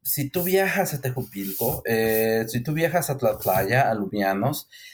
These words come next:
te sientes más en, en Guerrero que en, que en el Estado de México o en Toluca, en todo caso. Entonces, es una región que tiene su propio clima, su propia cultura, eh, su propia geografía económica.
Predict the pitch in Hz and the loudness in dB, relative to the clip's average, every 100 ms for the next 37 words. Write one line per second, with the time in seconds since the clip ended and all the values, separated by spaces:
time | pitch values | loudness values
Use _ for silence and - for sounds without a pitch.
0 | _ 131 127 190 190 165 156 156 - 131 | _ -2 2 2 2 2 4 2 2 4
1 | 120 110 - 113 107 107 110 143 156 139 | 4 0 -4 -2 2 2 4 4 4 4
2 | 131 - 139 127 123 123 _ 120 110 113 | 2 2 0 2 2 -2 _ -2 0 0
3 | 110 110 113 113 113 107 - 147 143 131 | 0 0 2 2 2 0 2 4 4 4
4 | 131 220 196 - 104 110 110 113 120 190 | 4 2 0 -2 0 2 2 2 2 2
5 | 160 120 127 127 131 127 - _ - - | 2 2 2 2 0 0 -8 _ -10 0
6 | 117 117 135 131 135 127 - 131 131 170 | 2 4 4 4 2 0 0 0 2 2
7 | 156 131 127 170 165 165 151 - _ - | 4 2 -2 0 0 0 -2 -6 _ -2
8 | 139 127 151 170 185 160 131 131 127 123 | -2 0 0 2 2 0 0 0 0 -2
9 | 127 113 131 131 - 135 139 143 135 117 | 0 2 0 -2 -2 0 0 0 -4 -6
10 | 104 - 113 104 131 - - - _ 104 | -10 -4 0 0 -2 -6 -20 -20 _ 0
11 | 104 104 104 104 - 120 101 143 139 151 | 2 2 0 -2 -8 -10 -6 -4 -4 -6
12 | 127 123 104 101 - 143 98 117 107 104 | -8 -8 -8 -10 -14 -16 -14 -18 -20 -20
13 | 101 _ - | -20 _ -20